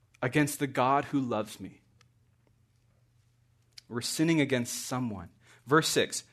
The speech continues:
"You delight in truth. You teach me wisdom."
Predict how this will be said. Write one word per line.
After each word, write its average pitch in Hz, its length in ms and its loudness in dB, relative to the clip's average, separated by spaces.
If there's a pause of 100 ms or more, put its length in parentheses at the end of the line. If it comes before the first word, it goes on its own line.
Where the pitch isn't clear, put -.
(120)
"You 160 180 0
delight 143 460 6
in 110 160 -2
truth. - 840 -2 (460)
You 160 240 -2
teach 165 440 -4
me 131 460 0 (540)
wisdom." 107 640 -2